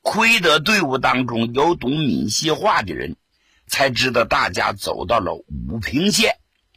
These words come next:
在前面有个棒槌镇，三天前呢，被土匪占领了。这几个人是逃难跑出来的。这几个人呢，朝李立三等人打量了一番，就说，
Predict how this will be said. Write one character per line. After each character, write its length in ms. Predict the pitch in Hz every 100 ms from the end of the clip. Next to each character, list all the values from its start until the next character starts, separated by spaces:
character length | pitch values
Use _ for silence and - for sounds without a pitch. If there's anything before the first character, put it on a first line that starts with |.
| _ _ _ _ _
在 260 | - 180 139
前 360 | - 127 143
面 180 | 180 156
有 120 | 120
个 140 | 131 131
棒 340 | - 202 131
槌 200 | - 135
镇， 200 | 170 208 _ _ _ _ _ _ -
三 280 | - 180 180
天 240 | 170 175
前 280 | 156 127 160
呢， 120 | 139
被 260 | 104 156 131
土 380 | - 113 160 165
匪 260 | - -
占 300 | - 165 156
领 180 | 69 -
了。 140 | - _ _ _ _ _ -
这 220 | - 190
几 180 | 113 98
个 80 | 95
人 160 | 104 120
是 80 |
逃 380 | 101 - - 123
难 300 | 175 185 107
跑 360 | - - - -
出 160 | -
来 140 | 127 82
的。 100 | - _ _ _ _ _ _
这 220 | 214 196
几 180 | 135 113
个 100 | 110
人 200 | 98 117
呢， 180 | 117 80
朝 320 | - - 131
李 180 | 139 101
立 160 | 123 117
三 320 | - 135 139
等 200 | 92 62
人 200 | 92 95
打 320 | - - 95
量 240 | 131 185 147
了 60 |
一 140 | 117 101
番， 260 | 98 90
就 140 | 87 80
说， 300 | 85 73